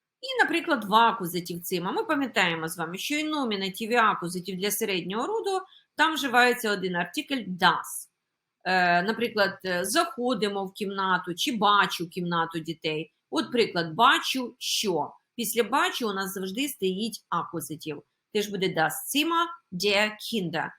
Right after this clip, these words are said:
Зверніть увагу: в трьох словосполученнях Zimmer у нас стоїть в різних відмінках, а der Kinder,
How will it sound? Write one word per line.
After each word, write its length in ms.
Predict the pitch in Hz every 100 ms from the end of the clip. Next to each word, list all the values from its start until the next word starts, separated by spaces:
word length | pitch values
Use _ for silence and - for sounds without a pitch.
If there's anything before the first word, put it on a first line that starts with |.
| _ 196
Зверніть 460 | 226 262 302 233
увагу: 520 | 240 202 170 160 156 - _ _
в 180 | - _
трьох 320 | 262 294 370
словосполученнях 1120 | - - 277 262 - 269 262 233 - 180 165 160 - _ _ -
Zimmer 560 | - 320 277 202 175 202
у 60 |
нас 520 | 190 190 147 - - _ _ -
стоїть 600 | - 262 233 208 - _
в 280 | 214 247 302
різних 540 | 240 185 170 208 214
відмінках, 920 | 220 220 226 254 247 277 302 415 - _ _ _ _
а 420 | 220 190 - 185
der 280 | 190 208 170
Kinder, 680 | - - 185 185 247 330